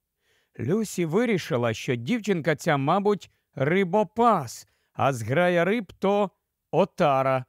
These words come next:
яку вона пильнує. І риби, і їх пастушка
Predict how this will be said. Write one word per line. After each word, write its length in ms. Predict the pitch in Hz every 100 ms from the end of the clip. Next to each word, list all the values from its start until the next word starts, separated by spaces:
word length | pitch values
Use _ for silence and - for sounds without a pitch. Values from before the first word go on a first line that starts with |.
| _
яку 380 | - 143 139 214
вона 260 | 220 180 202
пильнує. 640 | - 247 196 175 165 170 165 _ _ _ _ _ _
І 220 | 131 131
риби, 720 | 123 120 120 165 175 139 107 80 _ _
і 240 | 139 175
їх 260 | 170 220 -
пастушка 960 | - 165 - - 226 254 - 165 95